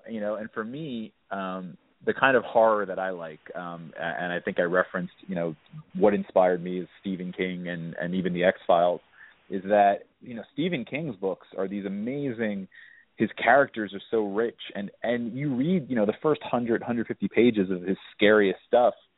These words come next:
is just establishing characters and establishing the reality and the little minute details of these people's lives. So, and it's all so well written and the characters are so believable that you're enjoying it. Even if you were, like,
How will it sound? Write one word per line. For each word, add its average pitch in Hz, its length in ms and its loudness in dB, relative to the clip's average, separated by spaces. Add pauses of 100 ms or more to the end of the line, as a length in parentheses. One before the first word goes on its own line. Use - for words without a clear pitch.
(220)
is 104 160 -4
just 127 140 -2 (240)
establishing 110 580 0
characters 110 560 2
and 85 80 -14 (120)
establishing 98 580 -4
the 90 60 -8
reality 90 560 -2
and 85 120 -14
the 85 40 -12
little 110 200 -4
minute 107 540 -2 (100)
details 98 560 4
of 87 80 -4
these 95 120 0 (100)
people's 95 240 2
lives. 95 400 8 (480)
So, 151 60 2 (120)
and 151 120 4
it's 135 100 -2
all 156 300 4 (340)
so 143 100 -4
well 131 300 -2
written 123 280 -12
and 98 120 -16
the 101 60 -16
characters 110 460 -6
are 95 80 -12 (100)
so 98 100 -6
believable 104 440 -4
that - 120 -8
you're 98 140 -4
enjoying 107 520 2
it. 95 140 -4
Even 170 180 2
if 160 120 0
you 151 100 0
were, 131 80 6
like, 104 240 6